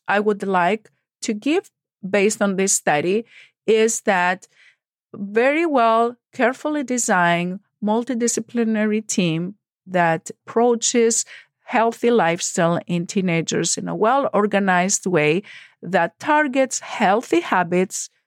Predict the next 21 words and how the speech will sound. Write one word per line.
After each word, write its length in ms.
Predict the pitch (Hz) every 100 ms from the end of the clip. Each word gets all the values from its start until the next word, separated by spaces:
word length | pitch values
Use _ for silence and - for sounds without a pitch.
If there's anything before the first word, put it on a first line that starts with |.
| _ _
and 200 | 175 185
not 300 | 202 220 240
just 340 | - 233 233 - _ _ _
focus 500 | - 196 208 220 -
on 160 | 202
weight, 400 | 170 151 156 202 _ - _
but 140 | 190
targets 560 | - 208 202 196 190 -
nu-, 160 | 160 165 _ -
healthy 460 | - 196 202 - 226
nutrition, 800 | 226 - 190 190 - 190 185 196 - - _
exercise, 1160 | 185 190 - 190 - 185 175 160 160 165 175 - _ _ _ -
and 520 | 180 170 170 165 - -
psychological 1120 | - 185 185 170 165 185 190 196 220 196 196 - - -
aspects 600 | - 170 - 180 - - -
and 240 | 180 175 - -
relationship 720 | 180 170 180 - 185 180 - -
with 140 | 170 -
food 400 | - 302 247 233 - -
can 180 | - 196
have 560 | 208 - 285 269 247